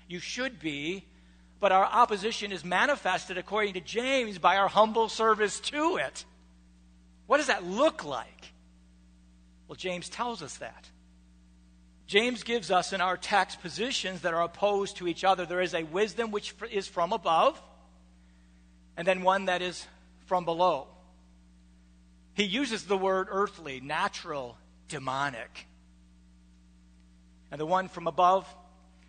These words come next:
shows itself in good conduct and deeds done in the spirit of meekness, and the other breeds disorder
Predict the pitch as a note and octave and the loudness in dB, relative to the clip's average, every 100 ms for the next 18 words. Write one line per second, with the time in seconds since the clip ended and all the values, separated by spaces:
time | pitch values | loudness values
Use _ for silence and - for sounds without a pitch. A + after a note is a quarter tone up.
0 | - - - F#3+ G#3 G3 F#3+ - E3 E3+ | -20 -18 -6 0 0 0 -4 0 2 0
1 | F#3 - - - - _ - - - - | -4 -12 -20 -20 -20 _ -20 -20 -20 -8
2 | F3+ D#3 G3+ F#3+ - G3 G3 F#3+ F3+ G#3+ | -6 -2 -2 -2 -2 0 0 0 -4 -6
3 | F3 E3 D3+ G3+ E3+ E3 D3 F3+ F3 G3 | -8 -8 -8 -6 -4 -6 -6 -2 -2 -4
4 | A3+ F3 E3 - - - - G3 F#3+ G3 | -10 -12 -12 -12 -12 -14 -4 -4 -4 -6
5 | E3+ C#3 F#3 A3+ E3 D3+ E3 - - - | -12 -10 -10 -10 -12 -12 -12 -14 -18 -20
6 | - _ _ _ - - _ _ - D#3+ | -20 _ _ _ -20 -20 _ _ -12 -10
7 | F#3+ G3+ A3+ G#3 D#3+ D#3 E3 - - F3+ | -8 0 0 0 -4 -6 -12 -18 -12 -6
8 | F3 C#3 F3 E3+ F#3 G3 G3+ D3+ C#3 | -6 -6 -6 -6 -4 -4 -4 -6 -10